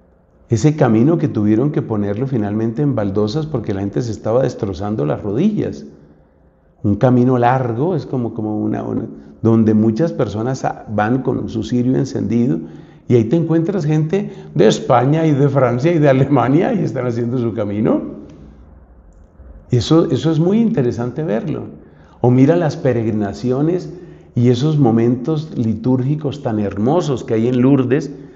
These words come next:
la famosa pre-, peregrinación de los cirios o de las luces en Lourdes es de las cosas mundialmente famosas,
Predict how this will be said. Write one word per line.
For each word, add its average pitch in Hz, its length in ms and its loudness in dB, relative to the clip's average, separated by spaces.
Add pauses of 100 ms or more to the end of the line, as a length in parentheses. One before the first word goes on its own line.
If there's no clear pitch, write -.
(200)
la 120 140 2
famosa 110 460 0
pre-, 120 200 0
peregrinación 101 840 -2
de 139 80 0
los 117 200 -4
cirios 156 440 -2
o 104 80 -2
de 101 80 -2
las 98 220 -6
luces 139 500 0 (340)
en 107 140 0
Lourdes 131 420 2
es 117 120 -2
de 131 100 0
las 107 180 -4
cosas 113 320 -4
mundialmente 113 680 -4
famosas, 120 580 -2